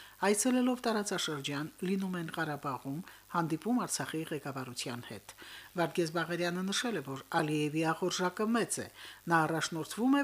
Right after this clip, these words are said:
«բոլորը մերն է» սկզբունքով, դրա համար չի ուզում բանակցել Ղարաբաղի հետ։ Քանի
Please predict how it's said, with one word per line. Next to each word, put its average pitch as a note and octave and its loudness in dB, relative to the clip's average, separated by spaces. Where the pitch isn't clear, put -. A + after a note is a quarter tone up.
«բոլորը D3 0
մերն G3 0
է» A3+ -2
սկզբունքով, - -2
դրա D3+ 0
համար F3+ -2
չի B3+ 2
ուզում C3+ -2
բանակցել C3 -2
Ղարաբաղի B2+ -6
հետ։ - -6
Քանի B3+ 8